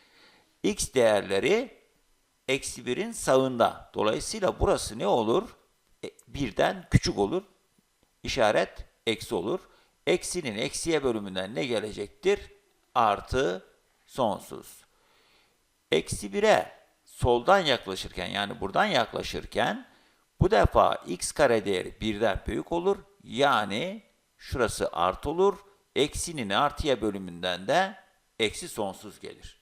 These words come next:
E, bu ne demek? Demek ki x eşittir eksi bir doğrusu neymiş? Düşey asimtot. Onu da bulduk. Demek ki bu fonksiyonun iki tane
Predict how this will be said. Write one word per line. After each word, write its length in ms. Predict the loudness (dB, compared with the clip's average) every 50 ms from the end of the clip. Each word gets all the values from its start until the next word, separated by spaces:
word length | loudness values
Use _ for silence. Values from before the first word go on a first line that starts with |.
| _ _ -8
E, 120 | -8 -6 -4
bu 100 | -4 -2
ne 140 | 0 0
demek? 500 | 0 -2 -2 -2 -2 -2 -2 -4 -8 -20 -20 _ _ _ _ _ -10
Demek 400 | -8 -4 -2 -2 -4 -4 -6 -12
ki 160 | -12 -12 -12
x 400 | -12 -10 -12 -12 -12 -10 -10 -10
eşittir 600 | -10 -10 -10 -12 -14 -14 _ -12 -12 -12 -12 -10
eksi 460 | -8 -8 -8 -6 -8 -12 -14 -14 -10 -8
bir 260 | -8 -8 -8 -8 -8
doğrusu 640 | -6 -6 -6 -6 -8 -12 -14 -16 -14 -14 -10 -6
neymiş? 760 | -6 -6 -4 -6 -6 -8 -8 -8 -8 -6 -8 -8 -10 -14 -18 _ _ _ _ _ _ -20
Düşey 540 | -18 -14 -10 -4 -2 -2 -2 -2 -4 -8 -14 -20 _ _ _ -12
asimtot. 500 | -10 -10 -10 -12 -16 -18 -20 -20 -20 -20 _ _ _ _ _ _ _ _ _ _ _ _ _ _
Onu 260 | -8 -6 -4 -2 -2
da 140 | -2 -2 -2
bulduk. 520 | -4 -10 -6 -4 -4 -4 -4 -6 -12 -20 _ _ _ _ _ _ _
Demek 400 | -6 -4 -2 -2 -4 -6 -8 -10
ki 360 | -6 -4 -2 -2 -4 -6 -10 -14 _ -6
bu 100 | -6 -6
fonksiyonun 1120 | -4 -2 -2 -2 -2 -2 -4 -10 -14 -12 -10 -8 -8 -8 -6 -6 -4 -4 -4 -6 -8 -12 -16 _ _ _ _ _ _ -16
iki 400 | -16 -6 -2 -2 -2 -2 -2 -4
tane 880 | 0 0 2 0 0 -4 -8 -8 -4 -2 -2 0 0 -2 -4 -6 -10